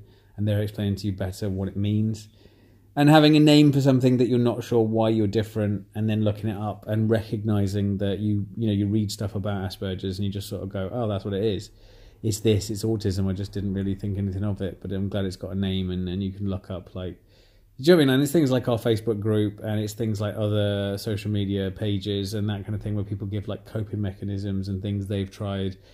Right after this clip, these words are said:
So the things you can try, and there's that whole, like, community to it. But if you're getting diagnosed because you want to change your behaviour,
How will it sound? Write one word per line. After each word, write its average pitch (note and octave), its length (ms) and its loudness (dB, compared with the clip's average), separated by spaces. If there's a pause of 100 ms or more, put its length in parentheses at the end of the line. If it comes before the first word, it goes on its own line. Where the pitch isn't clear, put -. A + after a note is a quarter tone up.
(260)
So - 140 -2
the A2 60 4
things G#2+ 360 0
you G#2 120 2
can G#2 200 -4
try, G2+ 300 -4
and G2+ 200 -2
there's A2+ 120 -2
that A#2+ 140 -2
whole, A#2 280 2
like, G#2+ 220 0
community A#2+ 400 0
to G2+ 220 -4
it. - 140 -8 (760)
But C3+ 220 6
if A#2 120 2
you're C#3 80 8
getting C#3+ 320 4
diagnosed A#2 840 4
because G#2 440 -4
you A2 60 -2
want G#2+ 320 -2
to - 180 -12
change A2 920 0 (200)
your G#2+ 200 0
behaviour, G2 840 -4